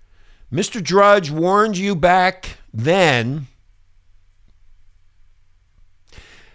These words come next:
and we warned you. He warned that the online revenue would be rep-, weaponized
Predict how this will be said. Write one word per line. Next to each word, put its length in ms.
and 240
we 140
warned 380
you. 220
He 100
warned 640
that 220
the 260
online 540
revenue 460
would 220
be 160
rep-, 460
weaponized 1120